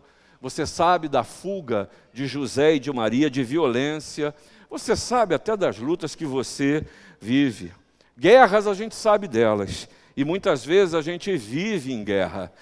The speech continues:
E esse Natal, para muitos, é um tempo difícil, porque não consegue juntar a família, porque a família vive em guerra. É difícil estar juntos, porque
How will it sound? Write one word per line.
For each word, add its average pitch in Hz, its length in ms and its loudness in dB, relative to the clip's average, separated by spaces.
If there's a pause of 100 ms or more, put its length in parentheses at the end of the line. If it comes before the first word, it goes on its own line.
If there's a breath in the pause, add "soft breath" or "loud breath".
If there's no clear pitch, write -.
(300 soft breath)
E 127 120 2
esse 180 220 4
Natal, 175 420 4
para 147 180 2
muitos, 147 640 -6
é 147 60 -2
um 160 120 -6
tempo 185 320 -6
difícil, 160 800 -4 (320 soft breath)
porque 175 300 2
não 185 180 0
consegue 196 560 0
juntar 180 400 2
a 165 80 2
família, 185 480 0
porque - 180 -4
a 185 40 2
família 180 400 0
vive 165 340 -4
em 277 300 4 (300 soft breath)
guerra. 135 680 8 (520 soft breath)
É 135 120 0
difícil 233 640 0
estar 185 320 6
juntos, 220 520 -2
porque 202 480 4